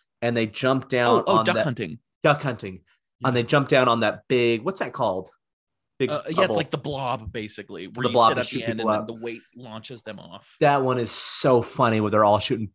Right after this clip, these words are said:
Speaker 1: paintballs at the du-, at the person dressed up as a duck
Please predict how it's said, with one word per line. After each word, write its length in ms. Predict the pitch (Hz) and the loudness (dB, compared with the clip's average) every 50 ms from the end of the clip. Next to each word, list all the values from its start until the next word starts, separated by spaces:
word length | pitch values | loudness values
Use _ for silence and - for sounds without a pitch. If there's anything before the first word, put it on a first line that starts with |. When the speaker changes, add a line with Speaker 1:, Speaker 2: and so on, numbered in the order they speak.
| _ - | _ 0
Speaker 1:
paintballs 680 | - 120 110 104 92 101 98 101 101 98 95 95 - - - _ _ _ _ _ - | 2 2 2 0 2 2 4 4 4 4 2 0 -4 -8 -14 _ _ _ _ _ 0
at 260 | 113 107 107 - 101 | 0 0 0 0 0
the 80 | 117 110 | -2 -2
du-, 380 | - - 131 117 110 110 - - | 0 0 2 4 4 4 2 0
at 160 | 117 117 - | -2 -2 -2
the 60 | 120 | -6
person 360 | - - 151 139 127 - 117 107 | -6 -4 -2 -2 -2 -4 -6 -6
dressed 260 | - 127 113 - - | -2 -2 -2 -2 -4
up 100 | 123 - | -6 -4
as 140 | 113 104 117 | -6 -6 -6
a 40 | 113 - - | -6 -6 -2
duck 320 | 113 104 101 101 - _ | -2 -2 -2 -2 -4 _